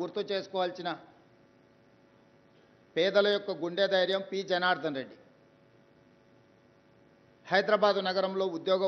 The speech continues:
ఉపాధి అవకాశాల కోసం ఇతర జిల్లాలు, ఇతర రాష్ట్రాలు, ఇతర దేశాల నుంచి ఇక్కడికి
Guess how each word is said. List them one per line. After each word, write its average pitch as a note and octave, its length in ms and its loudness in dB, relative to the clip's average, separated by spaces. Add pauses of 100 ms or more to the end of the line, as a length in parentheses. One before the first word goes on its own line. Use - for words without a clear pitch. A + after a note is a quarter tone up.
(120)
ఉపాధి F#3 280 0
అవకాశాల F3 520 0 (100)
కోసం F3 240 -6 (1000)
ఇతర G3 260 0 (120)
జిల్లాలు, G3 360 4 (100)
ఇతర F3+ 240 -2
రాష్ట్రాలు, F3+ 500 -2
ఇతర E3 280 -6 (180)
దేశాల F#3 380 0
నుంచి F3+ 300 -6 (1700)
ఇక్కడికి E3 380 -2